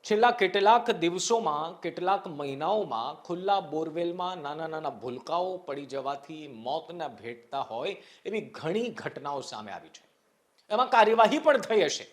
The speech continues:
સરકારે સંજ્ઞાન લઈને જે તે વ્યક્તિ પર કેસ પણ કર્યો હશે. એટલે રાજ્યની, રાજ્યના ભૂલકાઓની સુરક્ષા માટે એક સારી બાબત છે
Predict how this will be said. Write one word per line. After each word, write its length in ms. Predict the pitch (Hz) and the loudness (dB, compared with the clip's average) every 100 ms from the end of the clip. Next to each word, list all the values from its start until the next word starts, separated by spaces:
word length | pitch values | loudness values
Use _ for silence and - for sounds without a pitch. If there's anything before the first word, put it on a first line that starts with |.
| _ _ _ _ _ - | _ _ _ _ _ -2
સરકારે 800 | 214 196 214 220 247 269 220 - | 0 4 8 8 8 6 2 -8
સંજ્ઞાન 540 | - 202 196 208 240 262 | -2 0 2 2 0 0
લઈને 400 | 226 220 226 254 | 0 0 2 0
જે 220 | 165 196 | 2 2
તે 140 | 196 | 2
વ્યક્તિ 380 | 233 185 185 233 | 2 0 -2 -6
પર 200 | 220 240 | 0 0
કેસ 380 | - - 294 - | 0 2 2 4
પણ 140 | 240 185 | 0 0
કર્યો 220 | 160 131 | 0 0
હશે. 300 | 101 - _ _ _ _ _ _ _ _ _ _ _ _ _ _ - | -4 -14 _ _ _ _ _ _ _ _ _ _ _ _ _ _ -4
એટલે 500 | 180 220 269 285 - - | -2 4 6 6 2 -6
રાજ્યની, 1000 | 123 165 175 - 240 262 285 294 - _ _ _ _ _ _ _ _ - - | 2 4 4 2 0 0 -4 -8 -12 _ _ _ _ _ _ _ _ -20 -4
રાજ્યના 680 | 131 160 139 208 233 240 262 | 4 4 4 2 6 6 4
ભૂલકાઓની 920 | 202 - 165 185 220 233 269 269 277 | 2 -4 -2 2 6 8 6 4 -2
સુરક્ષા 680 | - - 214 233 - 285 294 | -6 -2 0 0 0 2 4
માટે 320 | 240 233 240 | 2 0 0
એક 380 | 262 - 220 214 | -2 0 -2 -2
સારી 360 | - 175 196 | 0 2 2
બાબત 400 | 180 135 139 156 | 0 0 0 -2
છે 320 | - - - | -6 -12 -16